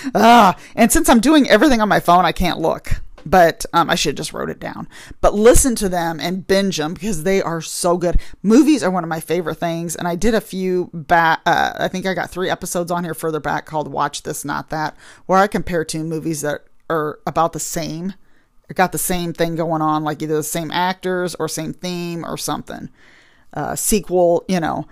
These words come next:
And I haven't done that in a while. And I was gonna do the Scream movies 'cause I, I've seen the last two Scream movies.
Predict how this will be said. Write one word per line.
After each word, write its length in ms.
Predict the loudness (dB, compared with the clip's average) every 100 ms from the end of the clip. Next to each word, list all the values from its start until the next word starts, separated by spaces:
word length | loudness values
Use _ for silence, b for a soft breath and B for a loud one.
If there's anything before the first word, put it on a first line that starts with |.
| b b -14
And 240 | -10 -8
I 60 | -10
haven't 280 | -6 -8 -8 _
done 240 | 4 6 6
that 140 | 2
in 60 | 0
a 40 |
while. 340 | 0 2 2 2
And 100 | 2
I 80 | 2
was 140 | 2
gonna 180 | -2 0
do 140 | -2
the 80 | -4
Scream 500 | -6 -8 -4 -2 -2
movies 500 | -4 -8 -12 -16 -14
'cause 200 | -10 -6
I, 160 | -6 -4
I've 180 | -4 -4
seen 280 | -2 2 2
the 100 | 2
last 320 | 0 -2 -4
two 160 | -8
Scream 400 | -6 -8 -8 -6
movies. 520 | -4 -2 -2 -4 -6